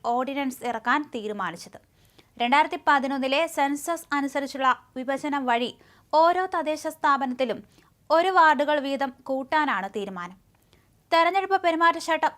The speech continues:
നിലനിൽക്കുന്നുണ്ടെങ്കിലും സർക്കാർ കമ്മീഷന്റെ അനുമതി വാങ്ങിയിരുന്നില്ല. ഭരണപരമായ സ്വാഭാവിക നടപടിയായതിനാൽ കമ്മീഷൻ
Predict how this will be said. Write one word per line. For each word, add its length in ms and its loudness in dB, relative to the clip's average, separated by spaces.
നിലനിൽക്കുന്നുണ്ടെങ്കിലും 1000 -2
സർക്കാർ 360 0
കമ്മീഷന്റെ 540 -2
അനുമതി 380 -2
വാങ്ങിയിരുന്നില്ല. 600 -4
ഭരണപരമായ 680 2
സ്വാഭാവിക 580 0
നടപടിയായതിനാൽ 800 0
കമ്മീഷൻ 420 -4